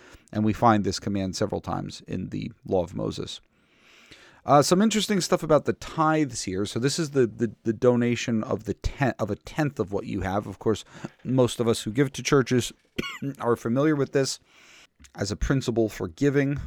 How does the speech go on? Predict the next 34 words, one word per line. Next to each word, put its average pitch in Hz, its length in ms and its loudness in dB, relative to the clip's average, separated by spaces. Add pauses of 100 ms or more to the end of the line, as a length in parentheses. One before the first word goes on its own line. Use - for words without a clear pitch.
(160)
Uh, 95 100 0
I 92 140 2
do 117 200 2
note 113 260 6
that, - 320 0
that 98 180 2 (160)
the 110 100 0
notion 110 280 2
of 98 80 -6
a 98 60 -4
tithe 117 640 4 (180)
is 95 440 -2 (100)
much 107 380 0
more 110 140 2
of 101 80 0
an 110 80 2
Old 104 160 2
Testament 101 360 -2
concept, 104 600 -2
much 110 240 0
more 104 120 0
associated 101 380 -2
with 98 160 -8
Old 113 300 0
Testament, 104 640 -4 (100)
um, 95 360 -2
offering 110 500 0
than 98 140 0
it 98 100 -2
is 101 200 0
with 92 120 -6
New 110 160 0
Testament 107 520 -2
offering. 120 520 0